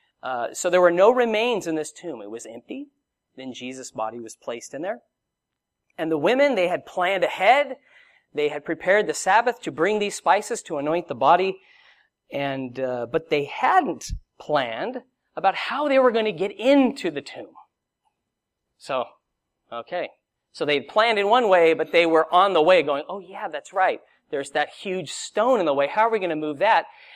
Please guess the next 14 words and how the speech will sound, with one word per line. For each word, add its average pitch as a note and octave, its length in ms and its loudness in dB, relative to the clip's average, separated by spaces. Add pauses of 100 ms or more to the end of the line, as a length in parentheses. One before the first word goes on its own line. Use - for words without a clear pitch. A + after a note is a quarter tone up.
And F#3+ 140 0
what G3+ 100 2
they F3+ 100 2
don't A#3+ 360 2
talk D#3 260 2
about A2 320 -8 (300)
is F3 220 0
the D#3+ 120 2
Roman F3 380 0
seal C4+ 580 -4
that G2 180 -10
was G2+ 200 -14
over F#2+ 260 -10
it, - 140 -12